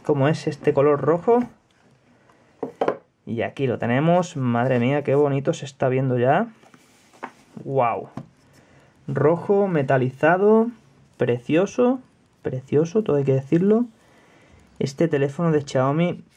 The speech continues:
que está muy cotizado porque es un teléfono que viene con Android Stock,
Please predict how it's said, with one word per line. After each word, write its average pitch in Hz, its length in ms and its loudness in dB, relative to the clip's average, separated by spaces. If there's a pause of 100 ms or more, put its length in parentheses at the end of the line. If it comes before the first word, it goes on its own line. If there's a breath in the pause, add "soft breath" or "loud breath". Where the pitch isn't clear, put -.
(120)
que 143 80 -2
está 151 460 -2
muy 156 380 -2
cotizado 147 600 -2
porque 135 600 -2
es 131 160 -10
un 147 120 -6
teléfono 139 580 -2 (460 loud breath)
que 123 120 -2
viene 139 220 2
con 135 300 2
Android 127 340 2
Stock, 156 540 0